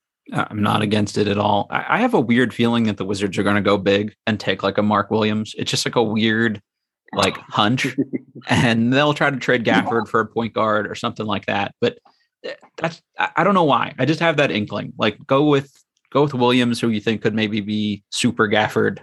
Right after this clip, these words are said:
Speaker 1: at some point. Like, that's the, the ceiling. Um, but I, I hope that's not the case. But that's just, I don't know. I can't shake that feeling for some reason.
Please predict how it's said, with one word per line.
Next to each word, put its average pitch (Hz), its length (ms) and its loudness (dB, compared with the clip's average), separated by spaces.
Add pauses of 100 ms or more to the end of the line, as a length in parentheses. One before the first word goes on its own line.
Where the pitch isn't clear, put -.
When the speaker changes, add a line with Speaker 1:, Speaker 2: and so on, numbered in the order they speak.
(100)
Speaker 1:
at 104 120 0
some 107 180 0
point. 101 260 -2
Like, 107 120 -2
that's 107 340 0
the, 107 260 2 (140)
the 117 80 0
ceiling. - 580 -4 (120)
Um, 104 320 -2
but 120 140 0
I, - 180 -6 (240)
I - 80 -2
hope 147 260 2
that's 131 200 0
not 120 120 0
the 117 80 -4
case. 104 320 -2
But 104 140 -6
that's 110 160 -4
just, 113 180 -6 (300)
I 117 80 -2
don't 113 80 0
know. 107 80 0
I 104 60 -6
can't 131 220 -4
shake - 240 0
that 107 200 -4
feeling 107 240 -4
for - 120 -20
some - 160 -10
reason. 127 220 -12